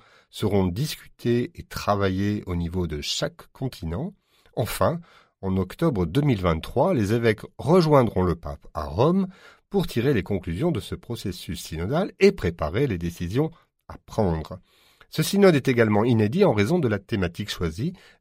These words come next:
la synodalité, à savoir la manière dont l'Église devra fonctionner à l'avenir,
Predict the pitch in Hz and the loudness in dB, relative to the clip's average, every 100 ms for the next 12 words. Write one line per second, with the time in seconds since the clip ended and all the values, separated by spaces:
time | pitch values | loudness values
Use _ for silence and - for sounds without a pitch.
0 | 85 82 - 160 104 92 90 85 80 76 | -12 -12 -4 0 2 2 -2 -6 -12 -14
1 | - 87 123 147 _ _ _ - 139 147 | -12 -6 -6 -6 _ _ _ 0 2 4
2 | 101 95 127 127 110 92 87 107 131 92 | 4 4 4 4 4 2 2 0 2 0
3 | 92 85 - 151 139 - 113 104 90 92 | 0 -2 0 0 0 -2 0 0 0 0
4 | 87 80 71 80 117 147 | 0 -2 -8 -8 -8 -10